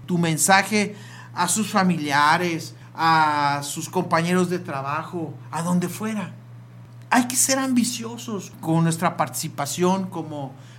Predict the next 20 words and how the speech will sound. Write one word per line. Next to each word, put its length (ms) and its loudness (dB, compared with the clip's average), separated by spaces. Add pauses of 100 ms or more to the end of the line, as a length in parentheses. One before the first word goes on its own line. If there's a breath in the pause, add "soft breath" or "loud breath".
proclamadores 960 4
de 60 -4
la 180 -2
palabra 380 -8
de 60 -14
Dios. 180 -18 (360 loud breath)
Y 120 -4
creo 300 6
que 100 -2
sí 140 -6
se 140 -6
puede, 400 -6 (480 loud breath)
y 280 0
sí 520 2
existe 580 -4
una 480 0
técnica 520 -4
que 60 -16
se 160 -10
llama 240 -10